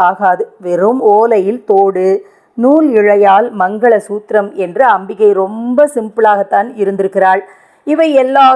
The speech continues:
சுமங்கலிகளும் போட்டுக்கொள்ள வேண்டியவை ஆதலால் பரம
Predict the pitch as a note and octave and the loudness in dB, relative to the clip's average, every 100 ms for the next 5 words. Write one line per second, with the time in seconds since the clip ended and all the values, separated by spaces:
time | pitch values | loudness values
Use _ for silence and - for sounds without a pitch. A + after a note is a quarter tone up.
0 | B3+ B3+ C4+ C#4+ B3+ A3 A3+ B3+ C#4 A#3 | 0 -2 0 0 0 2 2 0 0 0
1 | A#3 C4+ B3+ A#3+ G#3 G#3 G3+ G#3 G3+ G#3 | 0 -2 -2 0 0 -2 0 2 2 0
2 | - F#3 F#3+ G3+ E3 E3+ _ _ _ _ | 0 0 0 0 0 -4 _ _ _ _
3 | - B3 C4 D4+ D4+ | 0 2 4 0 -2